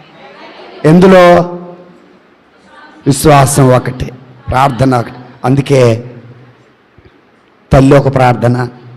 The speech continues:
పిల్లలు ఒక ప్రార్థన, అత్త ఒక ప్రార్థన, కోడలు ఒక ప్రార్థన వెళ్ళకండి. ఒకే విశ్వాసం, ఒకే ప్రార్థన,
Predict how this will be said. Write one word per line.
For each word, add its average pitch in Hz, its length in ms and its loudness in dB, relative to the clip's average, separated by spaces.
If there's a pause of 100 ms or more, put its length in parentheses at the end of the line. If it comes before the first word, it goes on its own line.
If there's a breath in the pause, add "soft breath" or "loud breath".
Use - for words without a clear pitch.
(440)
పిల్లలు 139 240 0
ఒక 123 200 -2
ప్రార్థన, 120 560 -2 (580)
అత్త 131 240 -6
ఒక 135 200 -6
ప్రార్థన, 123 540 -6 (440)
కోడలు 139 340 0
ఒక 127 180 -2
ప్రార్థన 123 300 -2
వెళ్ళకండి. 120 640 -4 (1000)
ఒకే 151 300 0
విశ్వాసం, 151 760 0 (500)
ఒకే 147 320 2
ప్రార్థన, 147 800 0